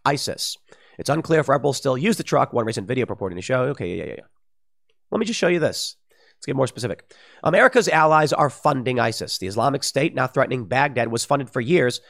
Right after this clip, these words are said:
by wealthy donors in Kuwait, Qatar, and Saudi Arabia. Three U S allies that have dual agendas. Or do they, Josh? Josh Rogan. Do they?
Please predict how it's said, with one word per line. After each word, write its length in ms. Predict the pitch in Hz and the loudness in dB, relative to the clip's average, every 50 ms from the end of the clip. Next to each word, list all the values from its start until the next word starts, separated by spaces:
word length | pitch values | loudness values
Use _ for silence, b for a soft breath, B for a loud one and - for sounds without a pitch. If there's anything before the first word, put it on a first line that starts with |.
| b b | b b
by 120 | b 117 127 | b -2 2
wealthy 340 | 113 123 147 156 - 156 | 4 4 4 4 2 0
donors 320 | 139 147 135 135 143 139 120 | 2 4 4 4 4 2 0
in 100 | 120 107 | -2 -6
Kuwait, 420 | - - 120 101 170 220 - - | -6 -8 -2 2 2 2 0 -2
Qatar, 440 | - - - 147 151 165 170 175 151 | -12 -12 -4 0 2 4 4 4 4
and 100 | 123 - | 0 -2
Saudi 300 | - - 147 160 160 160 | -2 0 0 2 2 2
Arabia. 480 | 151 123 131 143 147 123 107 92 87 - B B B B B B B B - | 2 2 2 0 0 0 -4 -6 -6 -10 B B B B B B B B -2
Three 160 | 139 160 190 | 2 2 2
U 160 | 185 147 156 165 | 4 6 6 6
S 140 | 170 156 | 6 4
allies 400 | 147 131 139 135 131 131 131 123 | 4 2 2 4 4 4 2 2
that 80 | 123 123 | 2 0
have 180 | 123 117 95 - | 0 0 0 -2
dual 240 | 127 135 147 147 | 0 0 2 2
agendas. 580 | 139 131 110 123 120 113 104 92 82 - - - _ _ - | 2 2 2 0 -2 0 -2 -4 -4 -6 -6 -8 _ _ 4
Or 160 | 185 233 247 | 6 6 6
do 160 | - 269 277 | 6 4 2
they, 320 | 262 247 208 143 110 - _ _ _ | 4 4 2 2 0 -4 _ _ _
Josh? 480 | - 131 117 95 92 - - - - _ _ _ - | -2 0 0 0 0 -2 -6 -12 -12 _ _ _ -6
Josh 200 | - 120 110 - | -4 -4 -2 -2
Rogan. 280 | - 113 107 92 85 87 _ _ _ _ _ _ _ _ _ _ _ _ _ _ _ - | -2 -2 -2 -4 -6 -12 _ _ _ _ _ _ _ _ _ _ _ _ _ _ _ -2
Do 140 | 147 240 247 | 0 2 4
they? 240 | 226 165 107 87 | 4 2 2 -2